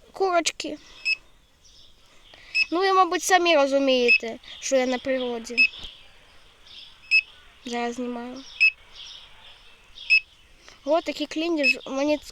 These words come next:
клінчі ж треба побільше беріть, бо мені треба гроші. О, майже на розширення на-, накопичуємо. Так, вже майже на розширення.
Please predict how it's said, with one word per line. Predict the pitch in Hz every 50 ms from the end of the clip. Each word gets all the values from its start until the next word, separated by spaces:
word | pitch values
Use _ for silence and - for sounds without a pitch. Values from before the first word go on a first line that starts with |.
| -
клінчі | - 302 302 302 302 - 285
ж | 277 - -
треба | - 294 285 285 262
побільше | 262 240 262 311 302 277 294 277 247 - -
беріть, | 254 247 269 294 339 415 440 403 - - - - - - - -
бо | - 262
мені | 269 277 285 294 285 262 269 254 -
треба | 294 302 285 277 269
гроші. | 262 262 262 262 247 - - - - - - - - - -
О, | - 311 294
майже | 277 285 311 339 330 339 359
на | 349 339 339 330 330
розширення | 339 339 - - - 349 339 311 294 277 269 262
на-, | 254 247 247 240 240 226 240 233 - - - - -
накопичуємо. | 254 - - 254 240 - 247 240 233 - 254 240 240 240 240 240 233 240 254 - - 494 - - - 415 - - - - - - - -
Так, | - 254 240 226 - - - - - - - - - - -
вже | 285 302 349
майже | 370 359 359 349 359
на | 359 359 359 359
розширення. | 370 - - - 392 370 320 262 240 214 185